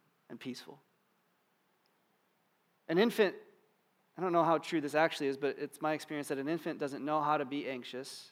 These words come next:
It's, it seems to be more of something that they learn. He just rests. He, he models for us the peace that we can have with each other, with ourselves, but mostly with God, your creator.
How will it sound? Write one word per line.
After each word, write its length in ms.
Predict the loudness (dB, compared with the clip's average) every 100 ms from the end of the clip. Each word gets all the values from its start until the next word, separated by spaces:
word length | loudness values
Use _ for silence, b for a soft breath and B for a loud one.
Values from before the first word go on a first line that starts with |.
| _ _ _ _ _ -20
It's, 160 | -20 _ -20
it 60 | -10
seems 240 | -6 -6
to 60 | -6
be 80 | -4
more 180 | -4
of 60 | -4
something 200 | -6 -8
that 140 | -8 -8
they 120 | -8
learn. 300 | -6 -8 -10 -16 _ _ _ _ _ _ _ _
He 60 | -2
just 160 | 0 6
rests. 640 | 6 6 -2 -14 -16 -18 -20 _ _ _ _ _ _ _ _ _ _ _ -12
He, 180 | -8 -6 -6
he 120 | 0
models 420 | 8 10 8 4
for 200 | 2 6
us 140 | 6 6
the 100 | -2
peace 420 | -2 -2 0 2
that 120 | 2
we 100 | 2
can 140 | 0
have 240 | -2 -2 -2
with 140 | -8
each 160 | -12 -8
other, 340 | -6 -6 -8 -10 b b b b _ _ _ _
with 140 | 0 2
ourselves, 400 | 2 4 2 2
but 240 | 0 -2 -2
mostly 400 | -2 0 0 -2
with 240 | -2 -4
God, 320 | 0 2 2
your 100 | -2
creator. 460 | -8 -4 -2 -2